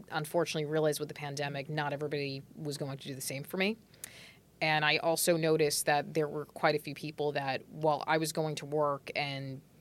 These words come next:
putting people in body bags, I had people complaining about wearing a cloth mask or the regular surgical mask just to walk through a restaurant to the back outdoor room and claiming their rights were being denied. And look,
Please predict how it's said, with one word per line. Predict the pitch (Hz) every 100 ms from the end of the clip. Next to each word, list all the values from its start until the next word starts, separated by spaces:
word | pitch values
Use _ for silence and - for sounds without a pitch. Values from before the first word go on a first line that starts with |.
| -
putting | - 156 143
people | 143 139 135
in |
body | 143 151 147
bags, | 143 135 123 127 -
I | 147 135
had | 143 131
people | 139 139
complaining | 135 139 143 139 135
about | 131 135 131 127 165
wearing | 147 143 139 139 -
a | 135 135 -
cloth | - 135 -
mask | 139 131 165 156
or | 139 131 - - - - -
the | 165
regular | 147 147 151
surgical | - 160 156 156
mask | 139 135 131 -
just | 170 175 -
to | 160
walk | 156 147
through | 160
a | 151
restaurant | 139 - 143
to | 147
the | 151
back | 139 -
outdoor | 107 - 135
room | - 78 127 - - - - - - -
and | 160 147 139 135 143 - -
claiming | - 156 143
their | 147
rights | 151 139 -
were | 151
being | 147 143
denied. | 147 151 127 67 57 - - -
And | 156 151 139 139 143 - - -
look, | 175 131